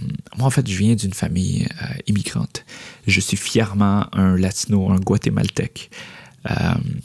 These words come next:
mes parents, ils ont immigré ici, ma mère était enceinte de moi, en fait. Fait que j'ai vraiment grandi au Québec, mais chez nous, c'était vraiment un petit Guatemala, si on veut.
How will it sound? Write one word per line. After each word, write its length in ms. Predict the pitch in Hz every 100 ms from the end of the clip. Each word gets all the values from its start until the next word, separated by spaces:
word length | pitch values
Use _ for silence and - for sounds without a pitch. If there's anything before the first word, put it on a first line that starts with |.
| -
mes 80 | 104
parents, 180 | - 104
ils 100 | 104
ont 40 |
immigré 340 | 98 95 - 101
ici, 320 | 95 - -
ma 120 | 95
mère 120 | 90
était 160 | 104 98
enceinte 260 | 98 -
de 80 | 101
moi, 160 | 92 92
en 40 |
fait. 200 | - -
Fait 140 | - -
que 120 | -
j'ai 140 | 95
vraiment 320 | 95 95 104
grandi 400 | 120 110 104 101
au 80 | 113
Québec, 380 | 113 - 92 -
mais 160 | 107 143
chez 220 | - 135
nous, 160 | 117 170
c'était 280 | - 147 104
vraiment 280 | - 123
un 80 | 135
petit 300 | 101 - -
Guatemala, 480 | - 98 - - -
si 100 | - -
on 60 |
veut. 140 | -